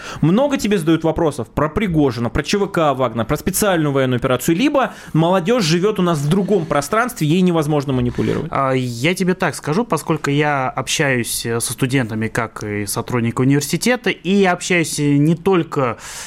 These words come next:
Speaker 2: э, со студентами уже как лектор общества знания, на самом деле все задают вопрос про феномен Ч В К Вагнер. И понятно то, что эта трагедия, она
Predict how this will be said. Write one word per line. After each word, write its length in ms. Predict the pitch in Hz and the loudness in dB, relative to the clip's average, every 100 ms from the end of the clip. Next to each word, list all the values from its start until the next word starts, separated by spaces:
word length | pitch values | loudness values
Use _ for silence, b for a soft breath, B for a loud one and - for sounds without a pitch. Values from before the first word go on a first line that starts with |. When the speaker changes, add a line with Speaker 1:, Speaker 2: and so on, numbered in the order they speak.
| B - | B -6
Speaker 2:
э, 1000 | 117 113 113 110 107 107 104 98 95 98 | -4 -2 -2 -2 -2 -2 -4 -4 -8 -10
со 160 | - 151 | -4 -2
студентами 580 | 143 143 143 139 127 120 | 0 2 2 0 0 0
уже 160 | 117 | 0
как 260 | 117 117 - | -2 -6 -2
лектор 340 | 123 123 - 127 | 0 0 0 0
общества 360 | 123 - 170 | 0 0 2
знания, 480 | 180 262 262 156 104 B B B - - - - - | 4 4 4 2 0 B B B -20 -20 -20 -20 -4
на 100 | 120 | -2
самом 340 | - 180 175 | 0 2 2
деле 380 | 156 175 170 - - - | 2 2 2 -2 -10 -14
все 480 | - - 156 113 98 - - | -4 0 2 2 0 -8 -14
задают 580 | 110 117 113 117 113 107 - | -4 -2 0 0 0 -4 -4
вопрос 580 | 113 110 151 190 - - | -4 0 0 0 -2 -6
про 120 | 123 | -6
феномен 520 | - 113 113 113 123 123 | -2 2 4 4 2 -2
Ч 200 | - 113 | -4 -2
В 100 | 104 | -2
К 380 | - 104 104 113 - | -4 -4 -6 -10 -12
Вагнер. 480 | 110 120 107 98 101 B B B | -4 -2 -2 -4 -12 B B B
И 80 | 131 | -4
понятно 480 | 131 156 240 247 165 | 0 0 0 0 -2
то, 120 | 185 | -2
что 920 | 175 - 170 170 165 160 156 139 131 - | -2 0 2 4 4 4 4 2 2 0
эта 220 | 180 143 | -2 -2
трагедия, 920 | - 180 160 247 254 170 139 110 95 B B B | 0 -2 0 2 2 2 2 0 -4 B B B
она 260 | 127 175 | 0 2